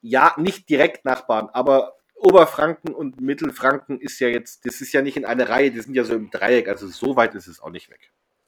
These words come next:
Es liegt auch circa hundertdrei Kilometer entfernt von Tschechien, wo er am Ende schreibt, er wäre dreizehn Kilometer von Tschechien weg. Da muss ich auch sagen, ich finde, hundert Kilometer ist in der Nähe.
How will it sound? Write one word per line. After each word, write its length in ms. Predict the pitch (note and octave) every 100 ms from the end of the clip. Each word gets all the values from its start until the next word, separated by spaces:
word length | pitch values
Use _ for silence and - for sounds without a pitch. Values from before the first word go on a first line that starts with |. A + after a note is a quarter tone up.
| _ _ - - - _ _ _ _
Es 200 | B2+ B2+
liegt 320 | D#3+ A3+ -
auch 260 | D#3 F3+ F3+
circa 460 | - F#3+ E3 C#3+ G3
hundertdrei 680 | A#3 A3+ - - B2 C3+ A#3+
Kilometer 680 | - G3+ F#3+ E3+ F3+ F#3+ E3
entfernt 380 | C#3+ - C#3 D3+
von 200 | D3 B2+
Tschechien, 520 | C#3 D3 - A2+ C3+
wo 60 |
er 180 | C3 C3
am 120 | B2+
Ende 200 | B2+ D#3+ D3+
schreibt, 360 | - C3 C3
er 200 | C3 C#3
wäre 220 | C3+ C3 B2
dreizehn 600 | A2 C3 E3+ - B2 A2+
Kilometer 500 | - A2+ G#2+ A2 A2
von 200 | G2+ -
Tschechien 320 | G#2+ - G#2+
weg. 160 | C3+ - - - _
Da 120 | B2
muss 160 | E3 F#3
ich 100 | B2+
auch 140 | G#3
sagen, 400 | G#3+ F#3 G3 G3 - _ _ _ -
ich 180 | D#3+
finde, 280 | - G#3 G3
hundert 340 | D#3 G#3 F#3+ -
Kilometer 540 | F#3+ F3+ F3 F#3+ F3+
ist 240 | E3+ -
in 100 | E3
der 120 | D#3 C#3
Nähe. 380 | C3 A#2 F#2